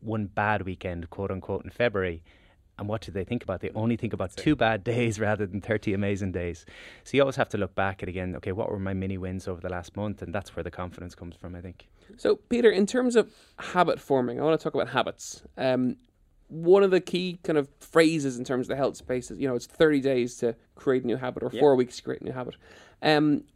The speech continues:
Speaker 3: what are the simplest habits people should be aiming to, to get into their, their, their new life for, for January?
Speaker 2: Yeah, I suppose concentrating on the, the simple things. So as you mentioned there, it takes about thirty days to develop a habit, and then it's about kind of, uh, sixty days before it becomes ingrained.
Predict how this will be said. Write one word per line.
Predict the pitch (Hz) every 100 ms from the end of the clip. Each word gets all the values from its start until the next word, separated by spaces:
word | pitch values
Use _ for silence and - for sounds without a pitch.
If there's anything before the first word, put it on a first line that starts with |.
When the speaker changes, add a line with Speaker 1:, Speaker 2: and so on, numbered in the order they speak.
| -
Speaker 3:
what | 160 202
are | 214
the | 202
simplest | - 196 190 151 156
habits | 143 123 92 - -
people | - 139
should | 131 135
be | 123 -
aiming | 131 131 123
to, | 131
to | - -
get | 123 127
into | 123 123
their, | 123 123
their, | -
their | - 131
new | 131 131
life | 123 -
for, | - 123 -
for | 127
January? | 127 123 117 - - - _
Speaker 2:
Yeah, | 233 220
I |
suppose | - 165 214
concentrating | - 202 - 165 151 127 110
on | 107
the, | 101 98 95
the |
simple | 101 147 151 113
things. | - 104 98
So | 110
as | 101
you |
mentioned | 107 131 -
there, | 107
it | 98
takes | 110 104
about | 104 101
thirty | - 113 -
days | 101 101 98 -
to | 110 101 95
develop | 95 104 143 -
a | 98
habit, | 98 95
and | 98 104
then | 104
it's | 95 98
about | 101 98
kind | - 98
of, | 95 92 -
uh, | 98 95
sixty | 92 123 - 104
days | 101 98
before | - - 98
it |
becomes | 101 - 101 95
ingrained. | 92 117 131 113